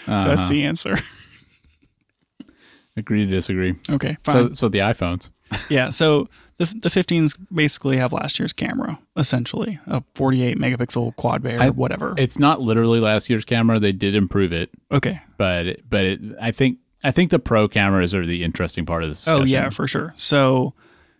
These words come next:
Speaker 1: we have the fifteen Pro, which has two cameras on it. It has an ultra wide, and it has, uh, like, a telephoto, standard telephoto,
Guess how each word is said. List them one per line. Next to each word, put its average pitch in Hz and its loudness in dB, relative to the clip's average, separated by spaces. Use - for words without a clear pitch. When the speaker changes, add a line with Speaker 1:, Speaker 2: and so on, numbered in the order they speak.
Speaker 1:
we 143 4
have 135 2
the 127 2
fifteen 160 -2
Pro, 127 -2
which 127 -4
has 123 -4
two 165 -2
cameras 135 -2
on - -6
it. - -6
It - -8
has 127 -2
an 127 -2
ultra 139 -2
wide, 156 -2
and 135 0
it 131 -2
has, 123 -2
uh, 123 -4
like, - -10
a - -10
telephoto, 139 0
standard 131 -2
telephoto, 143 0